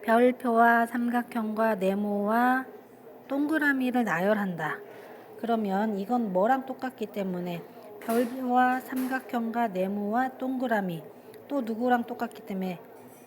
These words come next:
여기가 뭐가 와야 돼? 별표와 삼각형과 네모와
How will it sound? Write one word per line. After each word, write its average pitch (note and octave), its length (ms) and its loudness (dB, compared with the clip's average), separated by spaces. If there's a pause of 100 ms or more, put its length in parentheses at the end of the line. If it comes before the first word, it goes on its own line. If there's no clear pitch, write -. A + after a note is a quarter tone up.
(140)
여기가 G3 500 -4
뭐가 F3 260 -6
와야 F3 220 -4
돼? F3 140 -12
별표와 A#3 800 0
삼각형과 A#3 840 -4
네모와 G3 680 -2